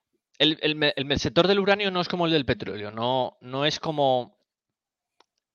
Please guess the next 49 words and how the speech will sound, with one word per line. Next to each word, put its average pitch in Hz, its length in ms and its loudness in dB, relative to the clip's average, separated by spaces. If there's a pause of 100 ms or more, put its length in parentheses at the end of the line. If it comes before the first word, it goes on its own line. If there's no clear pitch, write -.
(100)
yo 147 240 2
produzco 151 300 0
petróleo, 156 400 4
se 135 100 -4
lo 131 60 -2
mando 135 340 2
a 127 200 2
la, 123 160 2
a - 160 -2
la 120 100 2
India 147 300 0
y 131 40 2
la 120 120 0
India 120 200 -2
nos 120 140 -4
lo 117 80 -2
revenda 110 300 -4
a - 20 -4
nosotros, 107 380 -8
que 110 80 -8
es - 20 -4
lo 113 60 -6
que 113 80 -6
está 107 120 -10
pasando, 101 380 -8
¿no? 123 220 -10 (320)
Eh, 101 360 -16 (540)
echa - 260 0
la 117 120 6
ley, 131 160 4
echa 131 160 -2
la 120 100 2
trampa 151 420 4
y 110 140 -6
cuando 107 260 -2
hay 117 80 0
demanda 131 520 0 (280)
es - 280 -10
imposible 110 340 -8
saltar, 110 500 -2
eh, 95 200 -14
las 120 120 -8
regulaciones. 104 460 -6 (200)
El - 100 -20
problema, 123 360 4 (380)
que - 80 -14
el 104 60 -8
sector 120 240 -4
uranio 131 480 -2